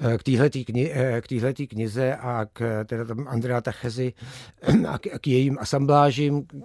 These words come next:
což je taky taková jako skládka a tak dále, tak jsem si říkal, že by, že vlastně to jsou dvě skládky, jak ty asambláže, <laughs> i výtvarnice, tak ten, eh, tak tenhle ten sešit a že vlastně by to šlo nějakým způsobem,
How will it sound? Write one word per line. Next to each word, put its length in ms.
což 200
je 60
taky 180
taková 460
jako 180
skládka 580
a 80
tak 180
dále, 340
tak 180
jsem 200
si 180
říkal, 400
že 200
by, 380
že 140
vlastně 260
to 100
jsou 160
dvě 400
skládky, 760
jak 160
ty 100
asambláže, 720
<laughs> 140
i 100
výtvarnice, 680
tak 340
ten, 420
eh, 40
tak 180
tenhle 260
ten 180
sešit 400
a 60
že 200
vlastně 800
by 160
to 180
šlo 340
nějakým 440
způsobem, 880